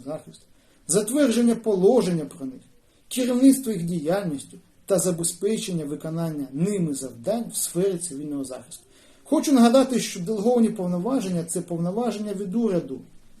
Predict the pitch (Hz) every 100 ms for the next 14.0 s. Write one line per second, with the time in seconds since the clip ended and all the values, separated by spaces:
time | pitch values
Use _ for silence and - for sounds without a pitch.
0 | - - 208 220 - 220 190 190 269 254
1 | 175 - 190 175 185 175 - 220 185 165
2 | - 147 180 202 - - - - 220 214
3 | 196 165 180 156 - 147 160 208 208 208
4 | 220 - - _ _ _ - _ _ _
5 | _ - - - - - _ _ _ _
6 | - 175 202 196 220 226 226 - - _
7 | _ 147 185 143 160 175 185 175 160 147
8 | 156 - - - - _ _ _ _ _
9 | _ _ _ 151 156 262 220 - 185 180
10 | 175 - 143 156 - 196 170 175 - -
11 | 202 147 135 135 127 139 131 127 120 139
12 | 135 - - - - _ _ _ - 165
13 | - 139 170 262 277 170 220 226 208